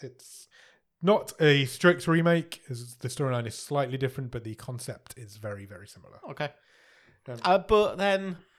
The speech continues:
Speaker 2: this is a concept we've seen plenty
Speaker 1: We've seen it
Speaker 2: over
Speaker 1: before,
Speaker 2: the
Speaker 1: yeah.
Speaker 2: years.
Speaker 1: We've, if you, this harks to the,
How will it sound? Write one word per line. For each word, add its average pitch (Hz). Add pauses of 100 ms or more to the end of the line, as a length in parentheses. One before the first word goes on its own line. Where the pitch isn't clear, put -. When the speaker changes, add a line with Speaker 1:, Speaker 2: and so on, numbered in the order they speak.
(880)
Speaker 2:
this 160
is 156
a 151
concept 151
we've 139
seen 147 (280)
plenty 170
Speaker 1:
We've 170
seen 113
it 110
Speaker 2:
over 107
Speaker 1:
before, 104
Speaker 2:
the 104
Speaker 1:
yeah. 123
Speaker 2:
years. 104
Speaker 1:
We've, 123 (300)
if 139
you, 156 (100)
this 156 (680)
harks 180
to -
the, 139